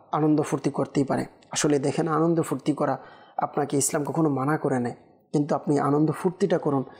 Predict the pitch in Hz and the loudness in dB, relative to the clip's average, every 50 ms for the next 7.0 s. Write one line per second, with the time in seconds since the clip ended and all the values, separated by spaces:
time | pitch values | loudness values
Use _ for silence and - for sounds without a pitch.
0 | - - _ _ 180 165 - - 180 180 156 143 135 135 127 131 131 127 - - | -20 -20 _ _ -2 -2 -2 0 0 0 0 0 0 0 0 0 -2 -4 -4 -8
1 | - - - - - _ _ - 151 - - 180 165 151 139 151 151 147 147 147 | -18 -20 -20 -20 -20 _ _ -2 -2 0 0 0 0 0 2 2 2 4 4 2
2 | 139 - - 139 - 139 127 139 135 135 131 - - 135 - - 160 - - 175 | 0 0 -2 -2 -2 -2 -2 0 0 0 0 -2 -2 -4 -4 -4 -4 -2 0 2
3 | 175 175 165 - - - - - - _ _ _ - - - - 170 170 185 190 | 2 2 0 -2 -8 -20 -20 -20 -20 _ _ _ -8 -4 0 2 2 2 2 2
4 | 180 147 - - - 160 - 151 135 131 139 143 165 156 170 151 131 139 135 - | 0 -2 -2 -2 -2 0 0 0 0 0 0 -2 0 0 0 0 2 0 0 0
5 | - 147 135 127 120 120 - - - - - - _ - - - - 165 165 170 | 0 0 0 0 -2 -4 -6 -12 -20 -20 -20 -20 _ -8 -4 0 2 2 4 4
6 | 180 175 175 180 160 - - 175 160 160 160 151 - 151 143 - 143 143 - | 4 2 2 0 0 0 2 2 4 4 2 0 0 -2 -2 0 0 -2 -2